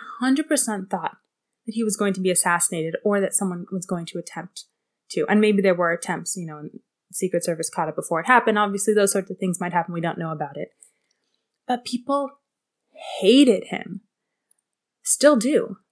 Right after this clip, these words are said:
And that didn't happen. Meanwhile, people loved Kennedy. People loved Lincoln. I mean, people hated them also,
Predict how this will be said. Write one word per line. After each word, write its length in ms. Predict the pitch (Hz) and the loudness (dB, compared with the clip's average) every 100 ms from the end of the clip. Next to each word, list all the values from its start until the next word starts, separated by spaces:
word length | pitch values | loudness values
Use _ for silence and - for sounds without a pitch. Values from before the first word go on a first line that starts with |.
| _ _ _ _ _ _ _ | _ _ _ _ _ _ _
And 120 | 214 240 | 0 0
that 260 | - 220 | 0 0
didn't 240 | 240 247 226 | 2 2 2
happen. 580 | 220 247 - - 196 - _ _ _ _ _ _ _ - 226 | -2 -2 -4 -12 -14 -18 _ _ _ _ _ _ _ -4 -2
Meanwhile, 320 | 220 208 208 | 0 -2 -4
people 300 | 233 226 180 | 0 0 2
loved 340 | 175 208 202 - | 4 6 4 2
Kennedy. 560 | 233 214 170 214 - _ _ _ _ _ _ - | 2 2 2 0 -4 _ _ _ _ _ _ -8
People 280 | 214 214 | 0 2
loved 280 | 196 202 180 | 6 6 6
Lincoln. 300 | 214 214 151 | 2 2 -2
I 60 | 175 | 0
mean, 140 | 175 | 0
people 260 | 170 180 175 | 0 -2 -2
hated 240 | 180 165 | -2 -4
them 140 | 156 170 | -2 2
also, 440 | 208 - 160 196 | 2 0 -6 -8